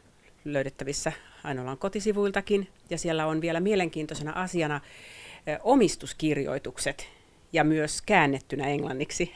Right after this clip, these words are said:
että siihen pystyy tutustumaan hyvin, hyvin seikkaperäisesti. Kirjallisuus ja kirjasto oli, oli, se oli aika laajaa.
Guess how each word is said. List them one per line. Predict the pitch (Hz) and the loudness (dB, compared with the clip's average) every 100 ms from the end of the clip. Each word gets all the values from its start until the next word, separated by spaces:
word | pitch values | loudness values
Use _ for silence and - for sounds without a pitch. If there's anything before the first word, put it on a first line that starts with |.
| - | -10
että | - - | -12 -8
siihen | 151 143 | -8 -8
pystyy | 147 - 147 | -12 -10 -8
tutustumaan | 160 147 - 127 127 135 - - - - - - - - - | -8 -10 -12 -10 -8 -10 -14 -20 -20 -20 -20 -20 -20 -20 -4
hyvin, | 160 147 139 143 - - - - 147 151 | 0 2 0 -2 -14 -20 -20 -16 -16 -14
hyvin | 156 143 139 139 | -12 -10 -10 -10
seikkaperäisesti. | - 143 - 143 147 160 175 - 196 - - - - - - - | -12 -10 -8 -4 -4 -4 -6 -6 -8 -10 -20 -20 -20 -20 -20 -14
Kirjallisuus | - 294 320 277 247 240 220 214 - | -2 4 6 6 4 2 2 0 -6
ja | 214 | -2
kirjasto | 254 240 214 - 185 | 0 2 0 -2 -2
oli, | - 175 165 160 - | 0 0 0 -2 -4
oli, | 160 156 - _ - 147 | -6 -6 -10 _ -10 -10
se | 147 - 165 | -10 -14 -8
oli | 147 139 - | -6 -6 -6
aika | 165 156 131 | -4 -4 -2
laajaa. | 131 110 87 101 | -4 -2 -2 -4